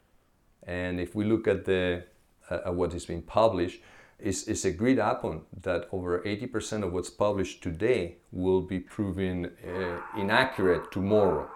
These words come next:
Therefore, we cannot accept that there is an untouchable part of science.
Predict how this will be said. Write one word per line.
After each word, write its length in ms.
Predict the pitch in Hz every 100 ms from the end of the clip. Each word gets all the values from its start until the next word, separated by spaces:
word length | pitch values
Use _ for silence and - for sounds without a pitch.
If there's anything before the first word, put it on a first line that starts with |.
| - - 90
Therefore, 640 | 92 87 - 107 107 95 - - - -
we 220 | 92 98
cannot 840 | 101 104 95 98 107 110 90 - - _ _ - -
accept 920 | - 92 - - - 131 87 - - - _ _ -
that 340 | 92 95 82
there 300 | 98 98 95
is 360 | 95 92 90 -
an 160 | 92 92
untouchable 840 | 87 - - 110 - 98 95 87
part 440 | - - 127 135
of 140 | 110 -
science. 720 | - 92 87 82 82 - -